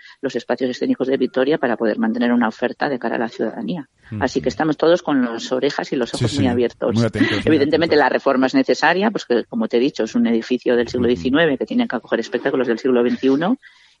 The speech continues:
Speaker 1: Y bueno, vamos a, desde luego, por parte del equipo de la Red de Teatros, trabajar todo lo mejor posible para hacerlo bien y para mantener la oferta cultural, pues porque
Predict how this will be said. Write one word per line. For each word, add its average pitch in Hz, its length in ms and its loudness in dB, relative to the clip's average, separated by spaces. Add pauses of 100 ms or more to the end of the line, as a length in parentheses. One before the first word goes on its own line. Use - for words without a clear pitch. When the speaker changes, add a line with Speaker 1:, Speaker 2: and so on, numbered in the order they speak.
Speaker 1:
Y 185 60 6
bueno, 127 300 4
vamos 160 340 2
a, 147 580 4
desde 143 220 0
luego, 151 240 2 (140)
por - 160 -6
parte 143 260 -2
del 147 120 0
equipo - 220 -4
de 139 60 4
la 135 80 0
Red 131 140 -2
de 135 80 2
Teatros, 139 400 -2
trabajar 143 680 0
todo 156 180 4
lo 151 60 -2
mejor 151 240 -4
posible 160 400 0
para - 120 -4
hacerlo 147 480 0
bien 185 340 4 (320)
y 139 140 2
para 120 560 0
mantener 117 480 0
la 120 80 0
oferta 117 360 -6
cultural, 117 480 -2
pues - 140 -12 (100)
porque 107 460 -4